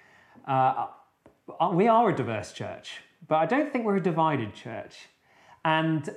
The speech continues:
um, the reason why I, I really, and I'm praying that we won't, uh, become divided and that this won't happen to us. And the reason why is because I think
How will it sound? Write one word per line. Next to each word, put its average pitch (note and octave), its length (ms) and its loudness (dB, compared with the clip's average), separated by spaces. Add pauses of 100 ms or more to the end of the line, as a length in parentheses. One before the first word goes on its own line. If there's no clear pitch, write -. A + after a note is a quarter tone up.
um, D3 520 2
the D3 140 -2
reason A3+ 400 0
why B2+ 320 0 (240)
I, C#3+ 120 0
I D3+ 100 -2
really, F#3+ 420 2
and C#3 200 -2
I'm C3 140 -2
praying G#3+ 440 0
that C3 120 0
we C3 120 2
won't, C#3 440 -2
uh, A#2 220 -2
become D#3 320 -2
divided G#2+ 400 -4
and A#2+ 140 -8
that C#3 100 -8
this E3 220 -4
won't D#3 200 0
happen A2 400 -12
to - 180 -14
us. G#2 180 -12
And C3 100 -8
the B2+ 60 -4
reason E3 360 -2
why A2 280 -6
is G#2 100 -12
because - 260 -8
I C3 140 0
think A#2 340 -8